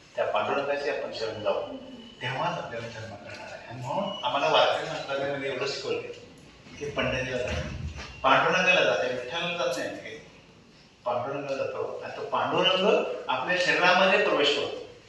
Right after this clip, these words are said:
कसा करतो? जेव्हा आम्ही ध्यानात बसतो, तेव्हा वरून येणारा चक्रामध्ये प्रवेश करतो, सहस्रार चक्रामध्ये. आणि तो प्रवेश आपल्या शरीरामध्ये जात असतो, तो पांढरा रंग आपल्या शरीरात जाणवतो. देव पाहावयास गेलो, देवच होऊन ठेवलो.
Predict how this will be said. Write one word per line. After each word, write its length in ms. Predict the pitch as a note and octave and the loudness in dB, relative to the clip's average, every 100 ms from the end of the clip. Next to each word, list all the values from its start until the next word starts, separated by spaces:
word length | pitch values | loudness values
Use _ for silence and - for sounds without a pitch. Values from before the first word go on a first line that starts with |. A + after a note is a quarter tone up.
| - - - | -20 -20 0
कसा 180 | G3 A3 | 4 6
करतो? 600 | - A3 G3 - - - - - | 6 6 4 2 0 -6 -12 -4
जेव्हा 220 | D3 F3 | 4 8
आम्ही 300 | F3 F3 F3 E3+ - - - B2+ | 8 6 2 -2 -8 -14 -20 -8
ध्यानात 420 | C3 D3 E3 D#3+ | 0 4 6 6
बसतो, 580 | D#3+ - - - - - - | 2 2 0 0 -2 -10 -8
तेव्हा 220 | - - | -2 0
वरून 540 | - - - - - - | 2 2 2 0 -4 -6
येणारा 500 | - - - - - | -6 -4 -4 -4 -6
चक्रामध्ये 580 | - A#2 A#2 - - | -4 -4 -4 -6 -8
प्रवेश 460 | - - - - - | -10 -12 -16 -10 -10
करतो, 420 | - - - - | -10 -12 -14 -14
सहस्रार 440 | - - - - - | -12 -10 -10 -10 -12
चक्रामध्ये. 680 | - - - G3 - - | -12 -12 -12 -14 -18 -14
आणि 220 | - D#3+ F3 | -12 -8 -2
तो 160 | F#3+ | 0
प्रवेश 320 | E3 D#3 - | 2 2 2
आपल्या 240 | - - - | 0 -2 -4
शरीरामध्ये 500 | - C#3+ C#3+ - - | -2 0 0 0 -2
जात 120 | - | 0
असतो, 540 | - C3+ - - - - - - | 0 0 -4 -6 -8 -14 -20 -4
तो 120 | E3+ | -2
पांढरा 400 | - - - - | 0 -2 -2 -6
रंग 120 | F2+ | -6
आपल्या 220 | - - - | -10 -12 -12
शरीरात 200 | - G2+ | -12 -10
जाणवतो. 680 | G2+ F#2+ - - - - - - - - - - - - | -6 -4 -4 -8 -10 -10 -18 -20 -20 -20 -20 -20 -18 2
देव 320 | F3 A3 - | 10 10 12
पाहावयास 480 | G#3+ - G#3 G#3 - | 8 8 10 10 8
गेलो, 360 | - D#3 E3+ | 6 4 4
देवच 440 | D#3 C3+ D#3+ F3+ F#3 | 2 0 0 0 0
होऊन 180 | - - | -2 -4
ठेवलो. 460 | - - - - | -6 -8 -10 -14